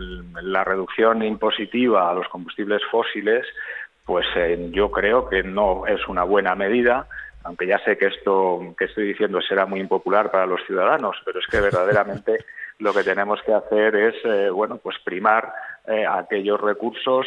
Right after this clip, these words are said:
Speaker 1: eh, que no están sometidos a esta volatilidad tan fuerte y mandar unas señales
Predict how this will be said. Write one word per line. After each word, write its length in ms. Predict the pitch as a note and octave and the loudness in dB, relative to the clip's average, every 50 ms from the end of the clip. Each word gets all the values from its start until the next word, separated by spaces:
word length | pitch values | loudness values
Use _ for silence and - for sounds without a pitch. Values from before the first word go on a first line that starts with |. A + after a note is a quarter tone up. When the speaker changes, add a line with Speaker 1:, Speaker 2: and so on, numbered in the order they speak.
| - A#2+ | 0 -2
Speaker 1:
eh, 180 | A2 G#2+ G2 - | -2 -4 -4 -4
que 140 | - F#2+ | -4 -6
no 340 | F#2 F#2+ F#2+ G#2 A2 G#2+ G2+ | -4 -2 0 2 2 4 2
están 300 | F2+ - - G#2 G2+ G2 | 2 0 -2 -2 -2 -2
sometidos 720 | - G2+ G2 F#2+ F2+ - - A2+ A#2+ A#2+ G#2+ G2 F#2 F2 - - - F#2 F2+ | -4 -6 -6 -8 -8 -6 -4 -2 2 2 2 2 2 0 -2 -6 -6 -4 -4
a 100 | F#2+ G2 | -4 -4
esta 240 | - - - F#2+ | -4 -4 -2 -2
volatilidad 580 | F#2 G2 G2 F#2+ F#2+ - F#2 F#2+ G2 G2 G2+ - | 0 0 0 0 0 -2 -4 -2 0 0 2 2
tan 160 | G2+ G#2 G#2 | 0 -2 -2
fuerte 500 | - - C3 B2 B2 A#2+ B2+ C3 C#3 - - _ - - - - - - - - | 0 0 2 2 2 2 0 0 0 -2 -8 _ -18 -16 -14 -16 -16 -16 -14 -10
y 320 | A2+ A2 A2 A#2+ B2 B2 A2+ | -6 -2 0 2 2 0 2
mandar 380 | G#2 F#2 F#2 G2 F#2+ F#2+ G2 | 2 0 2 4 4 2 2
unas 240 | G2 G2 G2 G2 - | 4 2 0 0 0
señales 400 | A2+ F#2+ F#2+ F#2+ F#2+ F#2+ G#2 G#2 | -4 -4 0 0 2 2 2 0